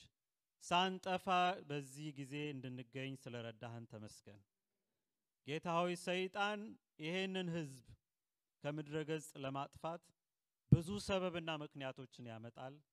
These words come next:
ያልጠፋነው ካንተ የተነሳ ስለሆነ ተመስገን።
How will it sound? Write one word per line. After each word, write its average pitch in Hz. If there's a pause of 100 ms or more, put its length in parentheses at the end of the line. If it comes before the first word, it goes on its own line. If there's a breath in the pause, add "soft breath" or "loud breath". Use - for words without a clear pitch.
(500)
ያልጠፋነው 165
ካንተ 139 (180)
የተነሳ 120 (120)
ስለሆነ 117
ተመስገን። 110